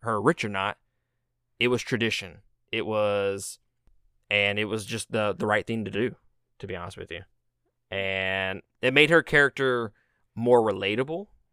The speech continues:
I guess. Tina, I, I'm, I'm curious. I don't know. I, Presley won't, probably won't be able to answer this because she loves everything.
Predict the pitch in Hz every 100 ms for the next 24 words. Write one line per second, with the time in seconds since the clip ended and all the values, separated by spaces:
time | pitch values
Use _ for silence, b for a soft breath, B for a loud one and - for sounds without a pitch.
0 | _ - 143 165 180 - _ _ _ _
1 | _ _ _ _ _ _ _ _ _ -
2 | 170 175 - _ _ _ _ _ _ _
3 | _ - 127 139 135 139 165 - 165 175
4 | - 156 135 127 131 120 - 113 110 -
5 | 147 123 113 - 107 104 101 98 95 92
6 | - - - _ 101 - 98 95 92 -
7 | - - 117 107 95 87 82 - -